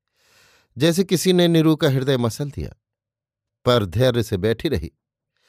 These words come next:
अनिच्छा ही संसार की इच्छा है, सोचती रही। वृद्ध ने सुरेश को बुलाया।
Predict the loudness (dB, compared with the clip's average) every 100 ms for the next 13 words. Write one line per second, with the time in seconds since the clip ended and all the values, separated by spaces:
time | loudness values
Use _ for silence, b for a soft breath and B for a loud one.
0 | b b -2 0 0 0 0 0 -2 -4
1 | -2 -2 -2 -4 -6 -6 -4 -2 -2 -8
2 | _ _ _ _ _ -16 -4 0 0 -2
3 | -6 -6 -8 -12 _ _ _ _ _ _
4 | _ _ _ -2 0 2 0 0 -4 _
5 | _ -16 -4 2 2 0 -6 -6 -4 -4
6 | -6 -10